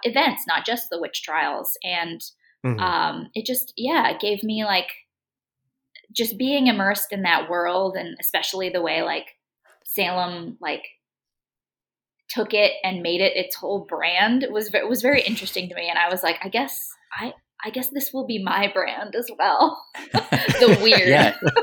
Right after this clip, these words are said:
Speaker 3: It's cool. It's cool. Like, like, Halloween and that time of year became my favorite time of year.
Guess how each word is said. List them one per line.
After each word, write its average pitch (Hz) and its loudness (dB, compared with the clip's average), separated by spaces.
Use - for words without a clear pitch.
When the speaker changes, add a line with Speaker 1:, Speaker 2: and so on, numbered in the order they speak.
Speaker 3:
It's - 4
cool. - 2
It's 127 4
cool. 170 6
Like, 104 6
like, 104 6
Halloween 101 6
and 90 2
that 82 2
time 85 -2
of 76 -4
year 76 -2
became 76 -6
my 73 -4
favorite 71 -6
time 76 -8
of 67 -12
year. 67 -6